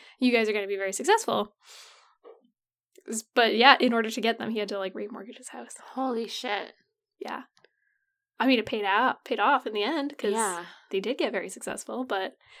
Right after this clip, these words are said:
Speaker 1: what a gamble, right?
Speaker 2: What a gamble, and, like, what dedication. <laughs>
Speaker 1: Yeah, you have to be so confident in, in their talent and their sound and just, like, them as people.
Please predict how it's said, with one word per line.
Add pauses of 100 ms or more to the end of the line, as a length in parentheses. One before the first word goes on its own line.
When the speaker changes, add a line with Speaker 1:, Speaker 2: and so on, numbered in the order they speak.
(100)
Speaker 1:
what
a
gamble,
right?
Speaker 2:
What
a
gamble,
and,
like,
what (500)
dedication.
<laughs> (580)
Speaker 1:
Yeah,
you
have
to
be
so
confident (920)
in, (280)
in (180)
their
talent
and
their (640)
sound
and
just,
like,
them
as
people.